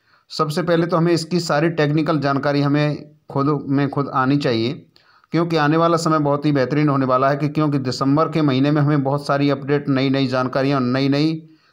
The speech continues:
खबरें मिलने वाली हैं। तो आप उन जानकारियों को अपने अपलाइन के भरोसे मत बैठिए या किसी मंच के भरोसे मत बैठिए कि वहाँ हम करा लेंगे।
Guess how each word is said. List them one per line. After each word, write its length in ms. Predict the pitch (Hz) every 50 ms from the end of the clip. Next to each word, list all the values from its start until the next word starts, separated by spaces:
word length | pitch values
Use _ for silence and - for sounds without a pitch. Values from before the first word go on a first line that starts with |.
| _ - -
खबरें 340 | - 147 147 156 175 175
मिलने 280 | 160 151 147 147 147 151
वाली 280 | 151 147 143 147 151 151
हैं। 180 | 156 156 151
तो 420 | 156 156 147 147 143 147 - - _ _ _ _ _ _ _ _ _ _ _ _ _ _ _ - _ _ _ _ -
आप 220 | 123 127 143 147 147 147
उन 200 | 147 151 151 131
जानकारियों 560 | 131 135 135 135 135 147 143 147 151 156 147
को 480 | 151 156 156 151 151 151 - - - -
अपने 260 | 135 127 131 143 143
अपलाइन 360 | 135 131 139 139 139 139 139 143
के 120 | 143 147
भरोसे 320 | 127 135 131 131 127 151
मत 140 | 139 131 127
बैठिए 440 | 123 127 127 127 127 139 135 135 135
या 300 | 127 107 135 135 131 127 127 127 - - - _ - - - -
किसी 280 | - - - 139 131
मंच 300 | 123 123 127 131 131 -
के 120 | - 143 131
भरोसे 320 | 123 123 131 127 - 139
मत 120 | 131 120
बैठिए 340 | 117 117 120 120 117 135 139
कि 60 | 135
वहाँ 260 | 139 127 117 117 117 110
हम 120 | 117 120
करा 240 | 117 117 110 104 101
लेंगे। 360 | 98 95 92 92 90 90